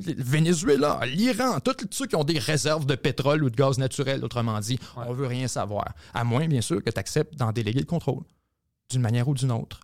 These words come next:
Speaker 1: Euh, souvent, ça va être à travers, euh, les politiques de prix. Là, les Américains, euh, grosse influence sur le prix.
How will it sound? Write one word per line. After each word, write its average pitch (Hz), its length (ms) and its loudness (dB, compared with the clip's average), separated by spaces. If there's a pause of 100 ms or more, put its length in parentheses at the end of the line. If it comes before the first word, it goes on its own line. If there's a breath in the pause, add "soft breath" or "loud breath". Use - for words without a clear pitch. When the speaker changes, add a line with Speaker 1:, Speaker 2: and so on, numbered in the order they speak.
(100)
Speaker 1:
Euh, 107 260 -4 (500)
souvent, 147 540 0
ça - 180 -2
va 131 120 2
être 160 100 -2
à 120 40 0
travers, 123 500 -4 (480 loud breath)
euh, 110 120 -6 (320)
les 127 100 -6
politiques 135 280 -2
de 151 80 0
prix. - 220 -8 (240)
Là, 131 100 -4
les 143 200 2
Américains, 147 600 0
euh, - 80 -6 (680)
grosse 233 220 -6
influence - 340 -2
sur 117 80 -6
le 117 60 -6
prix. 110 240 -8